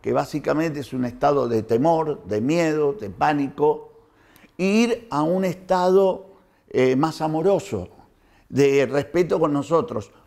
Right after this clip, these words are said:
Evidentemente estamos pasando por momentos, eh, muy complicados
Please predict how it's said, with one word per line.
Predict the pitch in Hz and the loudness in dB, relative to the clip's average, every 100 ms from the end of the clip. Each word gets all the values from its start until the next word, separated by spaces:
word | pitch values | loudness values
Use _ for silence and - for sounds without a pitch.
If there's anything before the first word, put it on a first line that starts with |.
| _ | _
Evidentemente | 208 226 214 220 226 190 170 196 175 | 0 2 2 2 0 -4 -4 -4 -4
estamos | 170 - 151 147 | -6 -4 -4 -4
pasando | 131 120 147 147 131 | -6 -4 0 0 0
por | 123 | 0
momentos, | 127 127 139 135 143 135 - - _ _ _ _ - | 0 0 -2 -2 -2 -2 -6 -20 _ _ _ _ 2
eh, | 135 131 127 117 - _ | 4 4 2 -2 -12 _
muy | 170 196 | -6 -4
complicados | 175 151 135 113 151 147 147 - | -2 -2 -2 0 0 2 0 -4